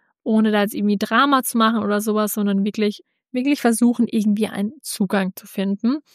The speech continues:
Und für viele oder die allermeisten auch bei uns im Programm ging das Ganze tatsächlich in der Jugendzeit los. Also entweder schon der Ju-, Ju-, äh, in der Kindheit oder in der Jugend. Da passiert einfach ganz viel im Körper. Oft trennen sich dann vielleicht auch die Eltern, Schulwechsel,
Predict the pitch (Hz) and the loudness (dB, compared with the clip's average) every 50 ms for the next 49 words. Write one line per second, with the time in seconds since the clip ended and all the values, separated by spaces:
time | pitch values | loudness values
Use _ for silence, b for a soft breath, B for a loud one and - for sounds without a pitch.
0 | B B B B B B B B B B B B B B _ _ _ - 240 214 | B B B B B B B B B B B B B B _ _ _ -2 0 2
1 | 214 214 208 208 202 - - 185 - - - - 294 320 302 226 202 202 208 202 | 2 4 4 2 2 0 -2 -6 -8 -6 0 2 2 4 4 4 2 2 2 2
2 | - 202 190 185 - 185 190 214 214 208 220 240 285 - - - 180 185 - - | 0 0 -2 -2 -4 -6 -6 -8 -8 -6 -6 -6 -6 -6 -6 -6 -6 -6 -6 -6
3 | - 202 208 202 196 - - 208 202 202 202 196 - 208 208 202 - - - 190 | -4 -4 -2 -2 -4 -4 -4 -2 -2 0 0 2 2 2 2 2 0 -2 -2 -4
4 | 196 - - - 190 - - 214 208 - - 202 196 196 196 196 214 240 247 254 | -4 -4 -4 -6 -4 -2 -2 -2 -2 -2 -2 0 0 2 2 4 2 2 2 2
5 | 226 - - 208 185 185 190 214 240 254 220 202 - - - 190 190 - 202 196 | 0 -2 -2 -2 -2 -2 0 0 0 0 0 -2 -4 -6 -6 -6 -6 -4 -4 -2
6 | 196 196 196 196 - 208 196 196 190 190 196 208 220 226 311 277 262 233 226 240 | 0 0 -2 0 0 0 0 2 2 2 0 0 0 -2 -4 -4 -2 0 0 0
7 | - 240 220 208 202 190 190 202 196 196 - 269 302 294 - 294 311 294 - 233 | 0 0 0 0 2 2 0 0 -2 -2 -2 -2 -4 -2 -2 -2 -2 0 0 0
8 | 226 226 220 220 214 208 202 208 233 233 233 220 233 262 - B B B B B | 0 2 2 2 2 2 2 2 2 2 2 2 2 2 -2 B B B B B
9 | B B B B B B _ - 214 - 196 190 - - 311 330 302 - 202 196 | B B B B B B _ -10 -8 -6 -6 -4 -2 0 2 2 2 2 2 2
10 | 190 185 - 196 185 190 - - 214 196 190 190 202 - 208 202 190 185 - 190 | 2 0 -2 -2 -2 -2 -2 -2 -2 0 0 0 -2 -4 -6 -6 -6 -4 -4 -4
11 | 175 - 190 - - - 226 208 208 202 202 - 202 202 220 208 - 226 - - | -4 -6 -8 -10 -6 -2 0 2 2 2 0 0 0 0 0 0 -2 -4 -4 -2
12 | - 196 208 214 214 202 - 208 196 196 202 - - 233 220 220 220 208 214 202 | 0 2 2 4 2 2 2 2 4 4 2 2 0 -2 0 0 2 2 2 0
13 | 196 - - - 208 196 196 196 196 196 196 | 0 -2 -2 0 0 2 2 2 0 0 -2